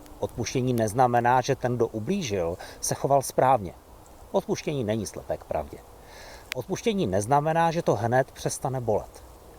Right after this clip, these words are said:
Odpuštění neznamená, že se člověk vzdává vlády nad svým životem. A taky to neznamená, že se člověk vzdal svých osobních hranic. Co tedy odpuštění je? Odpuštění je nové zaměření.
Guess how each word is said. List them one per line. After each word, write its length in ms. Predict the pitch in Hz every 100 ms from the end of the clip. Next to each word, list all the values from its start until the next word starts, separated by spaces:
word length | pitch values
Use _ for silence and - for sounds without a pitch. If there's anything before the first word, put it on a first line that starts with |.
| - - - -
Odpuštění 760 | 87 - 104 - 127 127 147
neznamená, 680 | 123 107 123 120 117 117 123
že 120 | 120
se 140 | - 120
člověk 380 | - 131 131
vzdává 460 | 110 104 110 120 123
vlády 360 | 104 117 180 151
nad 180 | 98
svým 220 | - 120 104
životem. 520 | 98 101 - 80 - - - - - -
A 120 | 95
taky 240 | 95 131 202
to 120 | 196
neznamená, 600 | 131 113 135 131 143 147
že 120 | 131
se 160 | - 139
člověk 320 | - 143 139
vzdal 300 | 117 104 120
svých 360 | - 135 - 113
osobních 380 | - 98 98
hranic. 580 | 85 82 85 80 - - - - - - - - - - - - -
Co 140 | -
tedy 300 | 165 190 185 -
odpuštění 760 | 156 - 151 - 131 110 104 87
je? 140 | 82 - - - - - -
Odpuštění 540 | 160 247 - 233 226
je 100 | 202
nové 340 | 113 139 190 170
zaměření. 680 | 143 131 147 127 95 82